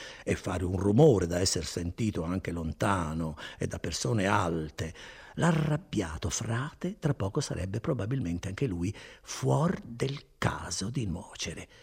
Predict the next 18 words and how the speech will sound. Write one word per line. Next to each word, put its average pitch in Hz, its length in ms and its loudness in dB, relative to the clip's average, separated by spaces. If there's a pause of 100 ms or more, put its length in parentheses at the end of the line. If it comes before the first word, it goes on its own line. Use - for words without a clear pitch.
(340)
Ed - 200 4
ecco 202 340 6
che 202 120 8
un 120 100 10
nuovo 131 160 4
impedimento, 98 720 4
non 87 480 4
che - 320 -2
contrappesasse 92 960 -2
tutti - 240 -6
quei 87 160 -2
vantaggi, 95 640 0 (220)
li 233 160 8
rendeva, 247 460 10
si 220 160 6
può 220 180 10
dire, 226 640 6 (100)
inutili. 226 720 6